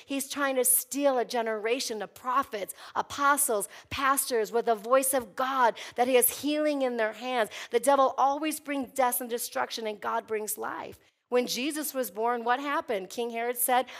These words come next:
"I'm gonna kill all the babies, at least two and under, 'cause then I can catch Jesus so that he won't be the savior of the world." Do you think that was really King Herod, or do you think maybe that was a demonic assignment even all those years ago?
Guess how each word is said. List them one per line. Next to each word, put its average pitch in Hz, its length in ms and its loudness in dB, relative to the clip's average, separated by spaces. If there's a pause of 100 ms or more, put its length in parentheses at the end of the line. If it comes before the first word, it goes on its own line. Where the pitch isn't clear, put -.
"I'm 233 120 6
gonna 220 160 0
kill 233 300 0
all 320 380 6
the 320 100 -2
babies, 269 580 -2 (220)
at 240 140 0
least 311 360 -2
two 339 240 0
and 302 120 2
under, 202 460 0 (240)
'cause 254 140 2
then 262 160 0
I 262 80 2
can 247 160 -6
catch 226 360 -6
Jesus 254 480 -2
so 240 120 0
that 214 160 -2
he 262 100 -8
won't 247 240 -2
be 247 80 -6
the 226 120 0
savior 226 480 0
of 196 100 -4
the 196 80 -6
world." 190 340 -2 (300)
Do 240 100 -8
you 277 80 -4
think 359 240 -4
that 311 160 2
was 247 200 -2
really 254 240 0
King 247 280 -6
Herod, 214 420 -2 (260)
or 233 100 0
do 233 60 -6
you 247 60 -6
think 277 220 -6
maybe 254 220 -2 (180)
that 208 120 -4
was 214 120 -2
a 214 60 -4
demonic 214 560 -2
assignment 220 560 -2
even 226 360 -6
all 208 220 4
those 214 300 -2
years 190 260 -8
ago? - 380 -8